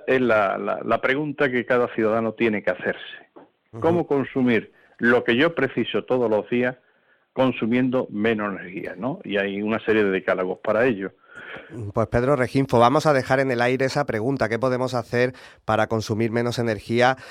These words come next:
Speaker 2: También la dejamos en el aire para reflexionar en este Día de la Eficiencia Energética, un día internacional que nos recuerda precisamente que el uso que hacemos de la energía ha de hacerse cada vez más responsable,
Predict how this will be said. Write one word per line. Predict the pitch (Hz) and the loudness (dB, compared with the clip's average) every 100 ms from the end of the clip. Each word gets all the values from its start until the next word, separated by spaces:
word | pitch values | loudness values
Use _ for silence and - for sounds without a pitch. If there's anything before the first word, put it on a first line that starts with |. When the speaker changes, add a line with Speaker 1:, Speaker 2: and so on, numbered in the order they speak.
| - - _ | -20 -20 _
Speaker 2:
También | 98 101 117 120 82 80 _ _ - | -4 -2 0 0 0 -12 _ _ -12
la | 101 | -10
dejamos | 98 - 120 110 110 | -8 -2 0 0 -2
en | 107 | 0
el | |
aire | 113 110 98 | 0 0 -2
para | 101 98 | -4 -6
reflexionar | 101 110 104 110 110 107 | -8 -10 -6 -4 -2 -2
en | 98 | -4
este | 104 110 104 | -6 -6 -4
Día | 107 110 107 | -2 -2 -2
de | 104 | -4
la | 95 95 95 | -4 -4 -4
Eficiencia | 95 95 113 104 | -8 -8 -8 -6
Energética, | 117 95 - 107 95 98 | -6 -6 -6 -8 -8 -8
un | 101 | -6
día | 107 | -4
internacional | 110 110 107 - 107 104 | -6 -6 -8 -6 -4 -4
que | 110 | -4
nos | 110 101 | -6 -6
recuerda | 98 107 107 | -8 -6 -6
precisamente | - 104 104 104 107 110 113 | -8 -10 -6 -4 -4 -4 -6
que | 98 95 | -4 -6
el | 110 | -4
uso | 123 98 85 - | -6 -8 -10 -14
que | - | -18
hacemos | 92 104 101 | -12 -10 -8
de | 107 | -6
la | 104 | -6
energía | 104 95 107 | -8 -8 -6
ha | 104 | -4
de | |
hacerse | 101 107 - 110 | -6 -8 -10 -6
cada | 107 104 | -4 -2
vez | 107 | -4
más | 107 107 | -4 -6
responsable, | 104 104 101 107 107 113 | -6 -8 -6 -4 -2 -4